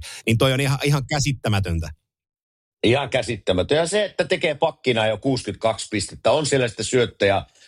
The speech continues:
Speaker 2: kuusikymmentä tai mitä on, niin hei, kuusikymmentäkaksi pistettä tähän mennessä, kahdeksan peliä vielä jäljellä, niin mä veikkaan, että sieltä tulee neljä, viisi pistettä lisää. Niin kuvitellaan, että kuusikymmentäkuusi, kuusikymmentäseitsemän pistettä on plakkarissa, kun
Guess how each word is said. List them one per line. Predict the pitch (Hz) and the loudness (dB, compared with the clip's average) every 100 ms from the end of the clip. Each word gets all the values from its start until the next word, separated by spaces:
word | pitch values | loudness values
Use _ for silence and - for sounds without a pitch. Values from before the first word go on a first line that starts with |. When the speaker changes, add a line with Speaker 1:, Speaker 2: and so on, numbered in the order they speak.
| - | 0
Speaker 2:
kuusikymmentä | 131 127 - 110 92 90 | 2 2 0 0 0 -2
tai | 85 98 | 2 2
mitä | 104 101 95 87 | 2 0 0 2
on, | 87 87 78 | 0 -2 -6
niin | 76 | -2
hei, | 110 87 - _ _ _ - | 0 -2 -8 _ _ _ -4
kuusikymmentäkaksi | 170 175 - 117 139 131 - | 0 2 0 0 0 0 -2
pistettä | 113 98 95 | -4 -4 -2
tähän | - 117 113 | -2 2 2
mennessä, | 98 92 - | 0 -2 -2
kahdeksan | 101 147 135 117 | 0 0 0 -4
peliä | 95 101 101 | 0 0 2
vielä | 101 98 | 0 0
jäljellä, | 107 107 95 85 | 0 0 -4 -4
niin | 82 87 - _ _ _ _ | -6 -6 -8 _ _ _ _
mä | 95 | 0
veikkaan, | 151 160 131 | 0 0 -2
että | 117 | 2
sieltä | 131 120 | 0 0
tulee | 98 131 120 | 0 2 2
neljä, | 123 131 117 101 | 0 0 -2 -2
viisi | 117 107 - | -4 -4 -6
pistettä | 90 - - 95 | -8 -6 -2 0
lisää. | 120 107 98 80 64 - | 0 0 0 0 -2 -6
Niin | 82 78 | -8 0
kuvitellaan, | 123 135 113 110 104 | 2 2 2 0 0
että | 98 | -4
kuusikymmentäkuusi, | - 120 107 104 - 113 110 - | -4 -4 -2 -6 -4 -2 -2 -2
kuusikymmentäseitsemän | 113 120 - 90 104 101 - 101 87 | -2 -2 -2 -2 0 0 -2 -4 -2
pistettä | 92 82 87 - 95 | -4 -6 -8 0 0
on | 87 - _ _ _ | 0 -10 _ _ _
plakkarissa, | - 117 117 101 95 82 | 0 0 2 0 2 0
kun | 92 | -2